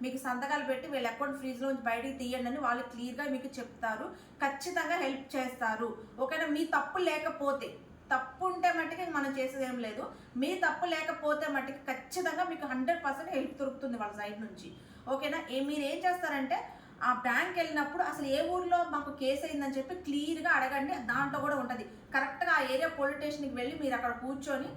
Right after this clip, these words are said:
"సార్ ఇట్లా నా అకౌంట్ ఫ్రీజ్ అయిందండి, ఇట్లా జరిగిందని" చెప్తే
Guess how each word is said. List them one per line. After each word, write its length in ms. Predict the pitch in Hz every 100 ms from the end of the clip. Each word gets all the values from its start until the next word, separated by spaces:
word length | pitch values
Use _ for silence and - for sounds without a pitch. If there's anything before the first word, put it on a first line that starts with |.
| - - -
"సార్ 220 | 311 359
ఇట్లా 220 | 285 277
నా 100 | 269
అకౌంట్ 380 | 240 220 285 285
ఫ్రీజ్ 260 | 269 254 254
అయిందండి, 480 | 254 247 226 226 277
ఇట్లా 200 | 262 240
జరిగిందని" 540 | 226 226 254 247 226
చెప్తే 280 | 233 -